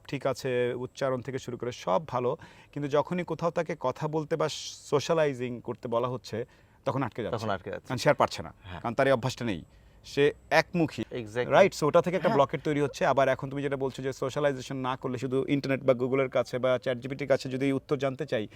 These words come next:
Speaker 1: সেটা তোমাকে
Speaker 2: না,
Speaker 1: আসলে
Speaker 2: এটা
Speaker 1: প্রস্তুত
Speaker 2: জি-,
Speaker 1: করবে
Speaker 2: এটা,
Speaker 1: না।
Speaker 2: এটা জীবনমুখী উত্তর হবে না। জীবনমুখী জ্ঞান অর্জন
Speaker 1: Even
Speaker 2: হবে না।
Speaker 1: মানবমুখী না।
Speaker 2: এই জায়গা থেকে যে দূরে চলে যাচ্ছে, এটাকে ডিরেইল বলবো কিনা আমি জানি না, তবে প্র্যাকটিক্যাল জ্ঞান না থাকলে তার ইম্প্যাক্টটা সমাজের উপর পড়বে। যে, যে, যে,
Speaker 1: হুম।
Speaker 2: এই জেনারেশনের জ্ঞান যদি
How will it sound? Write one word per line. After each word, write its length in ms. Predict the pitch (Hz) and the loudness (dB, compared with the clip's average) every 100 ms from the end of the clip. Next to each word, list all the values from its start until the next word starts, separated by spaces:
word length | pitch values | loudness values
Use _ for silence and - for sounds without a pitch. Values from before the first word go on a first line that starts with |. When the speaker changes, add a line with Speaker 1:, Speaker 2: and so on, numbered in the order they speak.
| - - | -18 -20
Speaker 1:
সেটা 200 | - 123 | -6 -4
তোমাকে 220 | 127 135 123 | -4 -2 -2
Speaker 2:
না, 20 | |
Speaker 1:
আসলে 140 | 117 | -2
Speaker 2:
এটা 80 | 127 | 0
Speaker 1:
প্রস্তুত 280 | 139 147 139 | 0 0 0
Speaker 2:
জি-, 60 | |
Speaker 1:
করবে 140 | 180 170 | 2 4
Speaker 2:
এটা, 100 | 165 | 4
Speaker 1:
না। 60 | |
Speaker 2:
এটা 120 | 170 160 | 2 2
জীবনমুখী 600 | 139 147 156 151 - 156 | 2 4 4 2 0 -2
উত্তর 320 | 135 - 131 | 0 0 0
হবে 220 | 117 117 | 2 0
না। 120 | 113 | -2
জীবনমুখী 640 | 95 135 143 143 135 127 131 | -2 0 2 2 0 -2 2
জ্ঞান 280 | 120 127 | 6 6
অর্জন 260 | 127 110 113 | 4 2 0
Speaker 1:
Even 120 | 104 | 0
Speaker 2:
হবে 100 | 170 | 2
না। 60 | 160 | 4
Speaker 1:
মানবমুখী 520 | 151 170 160 160 131 | 4 4 0 -4 -4
না। 140 | 107 - 131 - - _ - | -8 -10 -14 -14 -16 _ 6
Speaker 2:
এই 180 | 208 220 | 8 10
জায়গা 240 | 208 196 | 10 10
থেকে 240 | - 202 202 | 6 4 4
যে 120 | 180 | 6
দূরে 240 | 156 156 | 6 6
চলে 220 | 143 151 | 6 4
যাচ্ছে, 260 | 135 120 156 | 4 4 -2
এটাকে 200 | 160 156 | -4 -4
ডিরেইল 480 | 117 143 175 214 196 | 0 8 12 12 12
বলবো 300 | 190 185 175 | 10 10 8
কিনা 220 | 185 165 | 6 6
আমি 140 | 156 | 8
জানি 200 | 131 135 | 8 8
না, 120 | 170 214 | 6 2
তবে 320 | 185 175 226 - - - - _ _ _ - | 4 4 2 0 -20 -20 -20 _ _ _ 6
প্র্যাকটিক্যাল 540 | 165 - 233 240 208 | 6 6 4 10 10
জ্ঞান 280 | 175 165 160 | 12 12 12
না 240 | 165 147 | 10 8
থাকলে 440 | 139 165 156 190 226 | 6 2 -2 0 0
তার 180 | 160 143 | 2 2
ইম্প্যাক্টটা 500 | 143 - 143 - 170 | 0 2 2 2 -6
সমাজের 400 | - 127 117 113 | -2 -2 0 0
উপর 200 | 113 95 | 0 -2
পড়বে। 340 | 92 87 90 | -4 -6 -6
যে, 200 | 117 120 | -2 -4
যে, 240 | 127 117 | -4 -10
যে, 140 | 120 127 | 0 0
Speaker 1:
হুম। 140 | 131 | 4
Speaker 2:
এই 240 | 139 147 147 | 4 6 8
জেনারেশনের 540 | 151 151 - 156 151 | 8 8 6 0 4
জ্ঞান 220 | 127 127 | 4 4
যদি 160 | 131 | 2